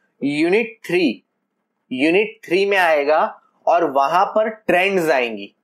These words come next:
अब ट्रेंड्स मतलब वैलेंसी, एटॉमिक रेडियस, वा-, एटॉमिक रेडियस, अ, मेटालिक प्रॉपर्टी, नॉन मेटालिक प्रॉपर्टी, किस डायरेक्शन में इंक्रीज होता है, किस डायरेक्शन में डिक्रीज होता है, उसको ट्रेंड्स बोलते हैं।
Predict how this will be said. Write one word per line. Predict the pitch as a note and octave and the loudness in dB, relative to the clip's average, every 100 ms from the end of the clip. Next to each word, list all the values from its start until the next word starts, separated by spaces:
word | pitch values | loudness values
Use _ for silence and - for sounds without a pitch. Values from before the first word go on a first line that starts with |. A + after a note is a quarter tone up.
| _ _ B2+ | _ _ -4
अब | - - | -4 -2
ट्रेंड्स | E3 F3+ F3 | 0 0 0
मतलब | F3+ E3+ F3 D#3+ | 0 0 0 0
वैलेंसी, | C3+ C3+ D3 D3+ - D3 D3 _ _ _ _ _ _ _ _ | 0 2 0 -2 -2 -2 -2 _ _ _ _ _ _ _ _
एटॉमिक | D3 D#3 E3 E3 D#3+ | 0 2 0 0 0
रेडियस, | C#3 D3 D3+ D3+ D3+ - - _ _ _ _ A#2+ | 0 2 0 0 -4 -12 -18 _ _ _ _ -2
वा-, | C#3+ C#3 C3 B2 - | 0 4 2 2 0
एटॉमिक | C3+ D#3+ D#3+ D#3 | 0 0 0 0
रेडियस, | D3+ D3 D3+ D3+ - _ - | 0 0 -2 -4 -16 _ -2
अ, | C3+ C3+ - - C3 | 0 0 -2 -10 -2
मेटालिक | C#3+ D3 E3 E3 | 0 2 0 0
प्रॉपर्टी, | D#3+ D3 D#3 D3+ D3+ C#3+ A#2+ | 0 2 0 0 -2 -4 -2
नॉन | C3 D#3 | 0 2
मेटालिक | D#3+ D3+ D#3 D3 | 2 2 0 0
प्रॉपर्टी, | D3+ C#3 C#3 C3+ C#3+ _ _ - | 0 2 0 0 -4 _ _ -4
किस | F3+ E3+ | -2 2
डायरेक्शन | D#3 D#3 D#3+ F#3 E3+ | 2 2 0 0 0
में | E3+ | 0
इंक्रीज | D#3 D#3 D3+ | 0 -2 0
होता | D3 D3 | 0 0
है, | D3 | 0
किस | E3 E3 | -2 0
डायरेक्शन | D#3 C#3+ D3+ - D#3 | 2 2 0 -2 -2
में | D#3+ | 0
डिक्रीज | C#3+ C#3+ D3+ C#3+ | 0 0 -2 -2
होता | C3+ C#3 | 0 -2
है, | - _ _ | -2 _ _
उसको | D3+ F#3+ | -2 0
ट्रेंड्स | F3 D#3+ D#3 C#3+ | 0 0 -2 -2
बोलते | C3+ A2+ | 0 0
हैं। | - | -4